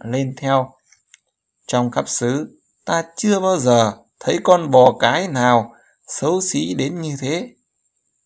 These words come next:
Bảy con bò xấu xí gầy guộc đó nuốt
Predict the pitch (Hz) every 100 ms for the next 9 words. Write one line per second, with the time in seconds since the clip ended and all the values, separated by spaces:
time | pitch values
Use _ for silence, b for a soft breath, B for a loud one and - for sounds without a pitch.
0 | _ - 127 120 120 160 139 123 120 135
1 | 160 - 147 180 123 123 120 117 110 113
2 | 151 - b b b _ 170 202